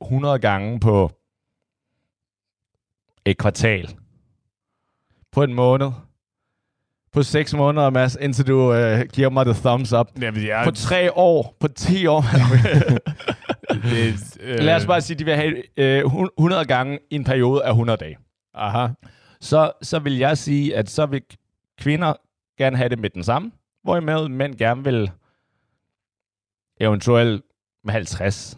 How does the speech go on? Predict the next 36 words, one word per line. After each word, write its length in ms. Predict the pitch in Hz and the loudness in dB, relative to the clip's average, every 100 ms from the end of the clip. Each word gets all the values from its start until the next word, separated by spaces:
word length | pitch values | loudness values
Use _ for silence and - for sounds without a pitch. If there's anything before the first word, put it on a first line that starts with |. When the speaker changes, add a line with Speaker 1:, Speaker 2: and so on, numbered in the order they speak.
| _ | _
Speaker 1:
så, 140 | 90 | -6
så 80 | 90 | -4
man 180 | 92 87 | -4 -4
kan 280 | 87 80 73 - _ _ _ _ _ _ _ | -4 -4 -4 -10 _ _ _ _ _ _ _
Speaker 2:
Så 160 | - 131 | -2 -2
det 80 | 127 | 0
er 40 | |
lidt 140 | 131 127 | 0 2
Speaker 1:
Hold 100 | 113 | 2
da. 40 | |
Speaker 2:
lettere 200 | 135 139 | 4 4
at 160 | 123 101 | 2 0
regne 300 | 110 123 127 | -2 -2 0
med. 220 | 101 98 120 | 0 -4 0
Speaker 1:
Ja, 280 | 131 139 127 | 2 2 0
sådan, 280 | - 185 | -6 -12
så, 320 | 139 135 151 - _ | -6 0 0 0 _
Speaker 2:
Okay. 160 | 156 143 | 2 2
Speaker 1:
så 80 | 107 | 2
man 80 | 135 | -2
kan 100 | 123 | -4
sprede 220 | - 127 127 | 0 0 2
lidt 160 | 127 | 2
ud, 180 | 107 113 | 2 0
ikke? 140 | 127 123 _ _ _ _ _ _ _ - 147 123 | -2 -8 _ _ _ _ _ _ _ -20 -10 0
Speaker 2:
Hvor 480 | 139 170 170 - _ _ _ _ _ _ _ - | 4 4 0 -6 _ _ _ _ _ _ _ -2
i 120 | 135 | 0
helvede 600 | 110 139 156 175 180 143 107 | 2 2 2 0 -2 -2 -2
har 240 | 123 127 | 0 0
du 60 | 123 | 0
det 180 | 120 | -2
der 180 | 113 104 | -2 -4
fra? 300 | 98 92 92 - _ _ - | -4 -6 -8 -14 _ _ -2
Speaker 1:
Det, 160 | 170 180 - | 0 0 -2
okay. 280 | 143 135 90 - _ - | 0 0 -2 -6 _ -4
Det, 200 | 151 165 | -2 -2